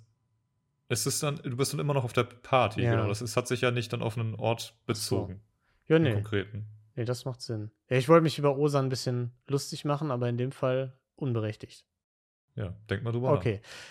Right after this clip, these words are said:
Speaker 2: Adrian überreicht dir auf jeden Fall ein Beutelchen, äh, da, als sie sich zurückgezogen haben. Ein Gegenstand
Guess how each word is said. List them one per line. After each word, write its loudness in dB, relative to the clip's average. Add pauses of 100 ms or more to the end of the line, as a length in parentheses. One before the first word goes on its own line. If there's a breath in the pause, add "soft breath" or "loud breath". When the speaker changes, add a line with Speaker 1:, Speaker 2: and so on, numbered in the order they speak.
(120 loud breath)
Speaker 2:
Adrian 4
überreicht 4
dir 4
auf -2
jeden 0
Fall 2
ein 0
Beutelchen, 2
äh, -4
da, -4 (540)
als -6
sie -6
sich -8
zurückgezogen -6
haben. -4
Ein -4
Gegenstand 0